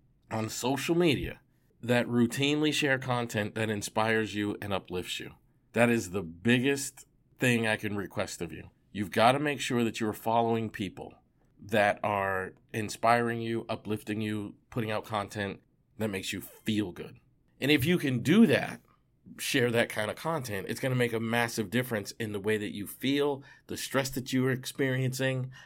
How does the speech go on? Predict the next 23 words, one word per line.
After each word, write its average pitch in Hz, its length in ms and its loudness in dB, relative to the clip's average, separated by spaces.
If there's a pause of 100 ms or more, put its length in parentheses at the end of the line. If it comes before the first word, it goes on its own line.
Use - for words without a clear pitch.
(260)
the 104 100 2
world 117 680 4
that 120 200 0
you 123 220 0
are 120 160 4
living 117 380 0
in, 113 340 -2 (240)
how 117 120 -2
you 113 180 0
respond 131 580 0
to 127 60 -2
that 117 160 0
world. 113 160 2
Like, 113 200 0
all 160 300 8
of 143 100 2
those 127 300 0
things 123 480 -4 (560)
matter 107 380 2
and 92 100 -2
make 90 160 -2
a 101 60 -6
difference. 120 420 2